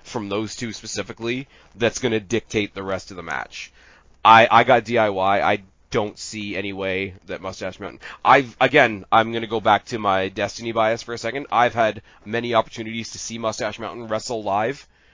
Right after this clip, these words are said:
and it is something to behold, because they did, they and Pete Dunne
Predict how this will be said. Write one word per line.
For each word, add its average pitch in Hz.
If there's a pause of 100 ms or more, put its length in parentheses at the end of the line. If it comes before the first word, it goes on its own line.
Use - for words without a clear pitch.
(240)
and 107
it 110
is 110
something 101
to 107
behold, 101 (420)
because 104
they 107
did, 104
they 123
and 120
Pete 117
Dunne 98